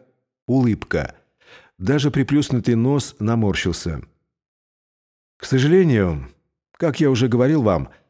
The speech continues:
в Иудее после восстания осталось много свободной земли. Взять хотя бы имение Бейр-Симлай. Оно расположено поблизости от Кесарии,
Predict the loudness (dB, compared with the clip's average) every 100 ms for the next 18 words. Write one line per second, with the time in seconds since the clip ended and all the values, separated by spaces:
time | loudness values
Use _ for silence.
0 | _ _ _ -2 0 2 2 2 0 0
1 | 0 0 0 0 0 0 0 0 0 0
2 | -2 0 0 0 0 0 0 0 0 0
3 | 0 0 -2 -6 -12 _ _ _ _ _
4 | _ _ _ _ _ _ _ _ _ _
5 | _ _ -6 0 0 2 0 2 2 2
6 | 2 2 2 2 2 -2 -10 0 2 4
7 | 2 -2 -12 -2 0 2 0 -2 -6 _
8 | _ _ _ _ _ _ _ _ _ -6
9 | 0 2 0 2 2 4 2 2 0 2
10 | 0 0 -2 -2 0 -2 -4 -2 -2 0
11 | 0 -2